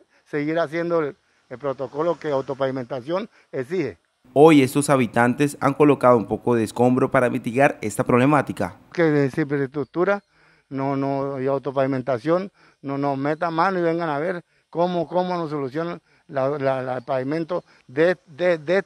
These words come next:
Speaker 1: de este sector. Porque ya el resto, para arriba, para abajo, para el nororiente,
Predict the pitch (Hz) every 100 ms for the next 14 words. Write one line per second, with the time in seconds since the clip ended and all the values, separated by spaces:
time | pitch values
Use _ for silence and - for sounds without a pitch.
0 | _ 156 208 202 160 160 - 147 120 _
1 | _ _ _ _ 135 131 147 156 175 196
2 | 185 196 143 156 156 202 190 180 _ _
3 | 165 170 196 185 170 165 151 147 165 196
4 | 170 196